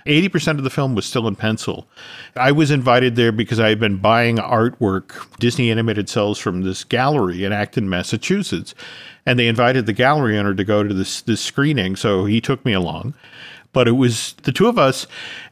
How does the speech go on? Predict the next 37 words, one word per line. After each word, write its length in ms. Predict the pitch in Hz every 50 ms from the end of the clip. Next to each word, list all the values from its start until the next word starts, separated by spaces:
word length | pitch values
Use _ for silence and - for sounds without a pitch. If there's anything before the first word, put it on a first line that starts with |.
| - -
and, 420 | 160 151 147 147 139 139 135 -
like, 220 | 143 131 127 123
fifteen 600 | - - 175 185 180 - - 196 202 190 147 110
busloads 600 | - 127 127 151 - - 143 147 151 151 139 -
of 160 | 120 104 - -
kids. 840 | - - 117 107 113 147 185 220 262 254 208 - - - - - _ _ _ _ _ _ _ _ _ _ _ _ _ _ _ -
And 160 | 165 156 147
they 80 | 151 147
showed 720 | 147 - - 165 139 131 143 156 160 165 165 175 170 -
the 160 | - 156 135
whole 220 | 135 139 131 139 139
Fox 320 | - - 101 107 - -
and 100 | 143 135
the 40 | 123
Hound, 380 | 139 240 277 247 202 131 95 107
and, 240 | 107 113 113 120
and 520 | - 139 127 123 120 120 120 123 120 120 117
the 80 | 120
Pat 240 | - - 143 135 139
Buttram 420 | - 135 127 - - 147 147 139 110
dog 400 | 120 104 95 101 107 113 - -
dies. 640 | 175 165 233 294 302 254 123 87 85 90 - - _ - - - - - - - - -
And 180 | - 180 170 156
the 40 | 170 151
little 200 | 151 190 220 196
kids 400 | - - 185 180 175 175 - -
cry 760 | - - - - - 147 139 147 165 214 240 220 220 220 240
for, 180 | - - 170
like, 260 | 139 127 123 - - -
five 420 | - - 135 123 127 151 151 151
minutes 480 | 139 123 135 165 180 180 - - - - - -
afterwards. 680 | 139 123 127 131 - 196 190 196 208 226 214 - - -
You 120 | 139 123
can't 220 | - - 175 175
even 160 | 185 180 165 139
hear 180 | - 156 156
dialogue. 680 | 151 180 180 240 262 233 165 92 - 143 - - -